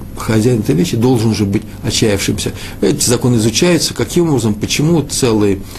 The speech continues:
э, глава большая есть в, э, в Талмуде, в Иерусалимском и в, э, Вавилонском, м, в трактате, э, Бава Меция.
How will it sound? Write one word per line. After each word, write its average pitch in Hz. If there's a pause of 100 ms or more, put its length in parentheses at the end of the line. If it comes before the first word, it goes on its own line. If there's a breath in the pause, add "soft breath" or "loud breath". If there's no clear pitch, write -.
(160 loud breath)
э, 95
глава 107
большая 98
есть 92
в, 87 (160)
э, 92
в 87
Талмуде, 117 (520 loud breath)
в -
Иерусалимском 113
и 117
в, 107
э, 110 (300 loud breath)
Вавилонском, 104 (380 loud breath)
м, 101 (100)
в 104 (300)
трактате, 110 (480)
э, 95
Бава 104
Меция. 98